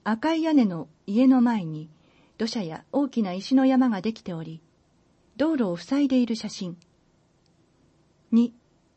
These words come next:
港小学校に設けた避難所受付に、長机とパイプ椅子が並べられ、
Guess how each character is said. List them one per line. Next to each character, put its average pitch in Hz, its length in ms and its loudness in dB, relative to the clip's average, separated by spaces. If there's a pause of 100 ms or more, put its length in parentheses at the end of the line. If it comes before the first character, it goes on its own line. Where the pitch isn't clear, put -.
港 302 320 2
小 302 180 0
学 294 220 2
校 185 200 -6
に 170 180 -6
設 214 200 0
け 180 120 -14
た - 180 -14 (240)
避 - 120 -4
難 269 240 4
所 262 120 -4
受 208 240 -4
付 226 240 -6
に、 202 180 -6 (520)
長 254 240 4
机 226 340 -4
と 160 120 -10
パ 269 180 -4
イ 285 60 -4
プ 302 80 -6
椅 269 100 2
子 220 140 -10
が 165 120 -8
並 185 220 -6
べ 196 120 -6
ら 180 120 -10
れ、 175 180 -10